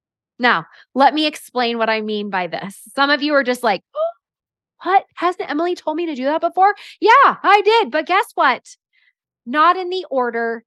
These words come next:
that you thought I meant. So let's break it down today here on the podcast. You're gonna wanna send this to your team. You're gonna wanna send this to your sideline sisters, your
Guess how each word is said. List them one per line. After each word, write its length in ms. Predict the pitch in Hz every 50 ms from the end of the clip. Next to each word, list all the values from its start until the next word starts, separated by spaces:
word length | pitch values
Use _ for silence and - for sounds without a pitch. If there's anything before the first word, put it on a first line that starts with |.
| _ -
that 240 | 196 233 226 - 214
you 160 | 220 233 214
thought 420 | - - 220 202 190 - - - - -
I 140 | 190 202 196
meant. 480 | 185 165 156 156 _ - - - - _ _ _ _ _ _ _ _ _
So 340 | _ - 311 269 202 - - - _ _ _ _ - 214
let's 460 | 226 240 247 262 - - - - _ _ _
break 200 | - 233 233 226
it 80 | 240 208
down 240 | 220 208 202 202 196
today 320 | - 247 202 185 185 185
here 240 | 165 208 180 170 -
on 120 | - 180 175
the 80 | 170
podcast. 560 | 165 - - 156 - - 151 143 156 - - - - - - - -
You're 120 | 220 196
gonna 140 | 214 208 190
wanna 200 | 180 170 - 165
send 340 | - - - 262 294 285 294
this 140 | 294 -
to 100 | - 240
your 160 | 220 165 151 156
team. 460 | - 311 370 381 381 381 381 359 381 _ - - - -
You're 100 | 226 220
gonna 140 | 220 202
wanna 200 | 202 196 190 196
send 220 | 196 - 202 185 185
this 120 | 190 190
to 100 | - 220
your 160 | 196 185 180
sideline 480 | 175 202 180 180 175 180 175 170 170 185
sisters, 560 | - - 415 427 - 415 392 370 381 359 277
your 160 | 262 208 208